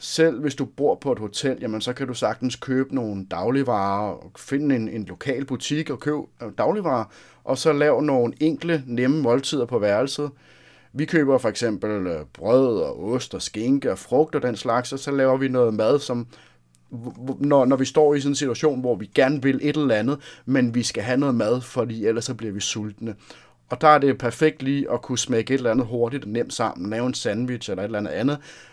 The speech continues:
og, øh, og så bliver vi mætte, og så kan vi lave det, vi egentlig gerne vil opleve. Og jeg siger ikke, at man ikke skal besøge lokale restauranter og prøve det lokale køkken og den slags, men som jeg ser det, så skal man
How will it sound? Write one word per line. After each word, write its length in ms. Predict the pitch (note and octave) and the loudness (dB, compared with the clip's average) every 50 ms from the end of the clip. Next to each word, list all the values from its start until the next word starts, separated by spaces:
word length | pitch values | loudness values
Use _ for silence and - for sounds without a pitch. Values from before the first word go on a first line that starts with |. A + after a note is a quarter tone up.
| - _ - | -20 _ -6
og, 300 | - A#2+ B2 A#2+ A#2 A2+ | 0 2 4 4 4 4
øh, 100 | A2+ - | 2 2
og 80 | - A#2+ | 0 -2
så 100 | - C#3 | -4 -2
bliver 180 | B2 C3 C#3 B2+ | -2 0 0 0
vi 80 | A#2+ | 0
mætte, 380 | A2+ A2+ B2 C3 D3+ D#3 F3 - | 0 2 4 4 4 4 2 0
og 100 | B2 - | -2 -4
så 100 | - C#3 | -6 -6
kan 160 | - C#3 C3 | -6 -4 -4
vi 60 | C3+ | -4
lave 320 | A2 - A2 G#2+ A2 B2+ B2 | -4 -2 0 0 0 0 0
det, 180 | - A#2+ A2 | -2 -6 -8
vi 80 | A#2 - - | -8 -8 -8
egentlig 280 | B2 G2+ G#2+ A#2+ - | -8 -8 -8 -8 -6
gerne 200 | - G2+ G2 G2+ | -6 -4 -4 -4
vil 100 | F#2+ - | -6 -8
opleve. 440 | - F#2 F#2+ - - - - - - - _ _ _ - - - - - - _ - | -8 -10 -12 -12 -12 -16 -16 -16 -18 -20 _ _ _ -20 -20 -20 -20 -20 -14 _ 0
Og 100 | A#2 A#2+ | 4 4
jeg 120 | A#2 A2+ | 4 4
siger 260 | - - E3+ E3+ D#3+ | 2 0 4 8 8
ikke, 280 | D3+ D#3 D#3 D#3+ D#3 - | 8 8 8 0 -4 -4
at 120 | C3 A#2+ | -2 -2
man 160 | B2 A#2+ - | -2 -2 -2
ikke 180 | - C#3 C#3 - | -2 -4 -4 -4
skal 160 | - - C#3+ | -6 -6 -6
besøge 420 | - B2+ - - C#3+ C3+ G#2+ B2 B2 | -6 -6 -4 0 0 0 0 0 -4
lokale 400 | B2 A#2+ - C#3 A2+ - A#2+ G2 | -6 -6 -4 -4 -2 -2 -2 -2
restauranter 680 | - G2+ G2 - - G#2 G#2 A2 G#2+ F#2 F2 A#2 A#2 | -2 -4 -6 -6 -8 -6 -4 -2 -4 -4 -4 -4 -2
og 120 | A#2 G#2+ - | -2 -2 -2
prøve 280 | - A#2 A2 A2+ A#2 | -2 -2 0 0 0
det 80 | A2+ A#2 | 0 -2
lokale 420 | A2 - - A#2+ G#2+ E2+ E2+ A2 | -6 -6 -4 -4 -4 -4 -6 -8
køkken 360 | - - G#2+ G#2+ G#2 F#2+ - | -8 -6 -6 -4 -4 -6 -6
og 80 | G#2+ F#2+ | -8 -8
den 140 | G2 F#2 F2+ | -8 -8 -8
slags, 380 | - - E2+ E2 F#2+ - - - - - - - - - - - _ - | -8 -10 -10 -10 -8 -10 -12 -14 -16 -20 -20 -20 -20 -20 -20 -20 _ -6
men 380 | - B2+ C#3 C#3 B2+ - - - _ _ - - _ _ - | -2 0 0 2 0 0 -2 -6 _ _ -20 -20 _ _ -10
som 180 | - - C#3+ C#3+ | -6 0 2 4
jeg 120 | D3+ D3+ | 4 4
ser 220 | - - E3+ D3 C#3 | 6 6 6 6 6
det, 120 | D3+ D3 | 4 2
så 80 | - D#3+ | 0 0
skal 200 | - - E3+ D3+ | -2 -2 -2 -2
man 260 | C#3+ C3 A#2+ A2+ - | 0 0 -2 -4 -6